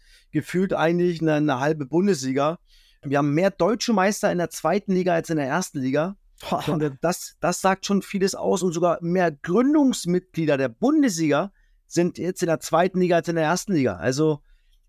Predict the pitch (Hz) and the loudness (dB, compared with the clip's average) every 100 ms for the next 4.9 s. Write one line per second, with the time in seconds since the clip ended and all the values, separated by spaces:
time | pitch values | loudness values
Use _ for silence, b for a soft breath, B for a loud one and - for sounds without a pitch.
0 | _ - - 165 160 143 139 117 160 151 | _ -12 -8 -6 -4 -2 -2 -2 0 0
1 | 143 147 151 147 156 165 156 165 160 170 | 2 2 2 0 0 -2 0 0 0 -2
2 | - - 139 156 147 143 147 151 147 - | -6 -2 0 0 0 0 0 -2 -6 -6
3 | 139 - 131 147 185 208 139 - _ _ | -6 -8 -4 0 2 2 0 -6 _ _
4 | _ - 165 208 - 165 139 110 87 | _ -4 0 0 -2 -2 -2 -2 -6